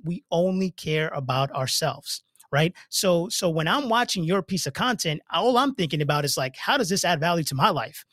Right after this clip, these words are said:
Right? How, so, so if what you're saying is adding value to my life, I'm connected, I'm plugged into you. So that's the mind shift that, that we need to get people to, to barely understand. Like, when you're sitting there trying to think about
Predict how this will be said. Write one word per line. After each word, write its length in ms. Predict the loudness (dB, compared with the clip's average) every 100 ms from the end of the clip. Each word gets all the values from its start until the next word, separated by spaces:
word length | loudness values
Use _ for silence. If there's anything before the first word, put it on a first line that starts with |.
| _ -2
Right? 200 | 0 0 -6 -4
How, 180 | 0 0
so, 340 | 0 0 2 0
so 160 | 0
if 100 | -2
what 280 | 2 2 2
you're 80 | -2
saying 500 | 0 0 2 2 2
is 140 | 2
adding 200 | 2 2
value 220 | 2 0 0
to 80 | -4
my 100 | -2
life, 380 | 0 0 -4 -8 -2
I'm 240 | 0 0
connected, 480 | -2 -2 -2 0 0
I'm 160 | 0
plugged 280 | 0 -2 0
into 240 | 0 2 0
you. 200 | -2 -6 -16 -20 -8
So 360 | 0 2 0 -2
that's 420 | -4 -2 -2 -2
the 140 | -2
mind 500 | 0 0 0 0 0
shift 400 | 0 0 0 -2 0
that, 240 | 0 0 0
that 100 | -2
we 120 | -2
need 140 | -2
to 80 | -4
get 260 | -2 -4 _ -6
people 320 | -6 -4 -6 -4
to, 380 | -2 0 0 -2
to 200 | -4 -6
barely 320 | 0 0 0
understand. 480 | -2 -2 -2 -2 0
Like, 180 | -2 -4 -14 -10
when 120 | 0 2
you're 100 | 2
sitting 360 | 2 0 2
there 200 | 2 2
trying 220 | 0 -2
to 60 | -2
think 200 | -2 -2
about 300 | 2 2 0